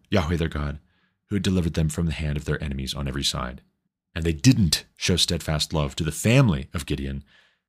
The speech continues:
in return for all the good that he had done to Israel. And so we see the biblical text tells us Gideon had done quite a lot of good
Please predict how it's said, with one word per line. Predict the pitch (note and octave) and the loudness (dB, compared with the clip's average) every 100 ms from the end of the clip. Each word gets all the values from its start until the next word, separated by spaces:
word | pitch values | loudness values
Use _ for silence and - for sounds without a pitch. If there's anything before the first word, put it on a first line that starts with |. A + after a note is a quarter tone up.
| _ _ _ | _ _ _
in | G#2 G2+ | 2 2
return | G2+ - F2 | 2 4 2
for | G2 D#2+ | 2 2
all | |
the | D#2 | 0
good | D#2 C#2+ | -2 -2
that | D#2+ | 0
he | E2 | 0
had | D#2+ D#2 | 0 0
done | D2 C#2+ | 0 -2
to | E2 | -2
Israel. | G#2 F2 - | -2 -2 -2
And | F2 F#2 - | 2 2 0
so | - A#2 | 2 4
we | A2+ | 4
see | G#2+ D#3+ - - - - | 4 2 0 -12 -20 -4
the | F2+ | -2
biblical | F2 C#3+ D3+ | 4 4 4
text | A#2+ A2 - - | 4 0 -2 -8
tells | - A2 A2+ | 0 4 4
us | A2+ | 2
Gideon | - G#2+ A2 G#2 | 2 4 6 4
had | G2 | 2
done | F2 F2+ | 0 0
quite | - F2+ | -2 -2
a | G2 | 2
lot | G#2 | 2
of | A2+ | 4
good | E3+ - | 6 4